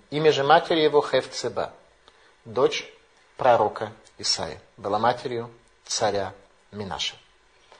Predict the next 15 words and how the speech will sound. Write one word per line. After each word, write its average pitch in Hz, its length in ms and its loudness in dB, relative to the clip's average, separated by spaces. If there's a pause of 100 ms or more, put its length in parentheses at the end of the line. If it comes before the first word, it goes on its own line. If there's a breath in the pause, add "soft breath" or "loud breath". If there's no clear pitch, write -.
(380 soft breath)
И 131 40 -10
мы 135 100 -2
видим, 165 200 0
сколько 147 300 4
лет 123 200 0
ему 120 120 -6
было. 175 340 -2 (440)
Двенадцать 120 640 -6
лет. 80 180 -12 (760 soft breath)
Когда 123 260 4
он 131 80 4
родился, 151 600 0 (200)
когда 123 260 2
Всевышний 143 640 -2
его 120 600 0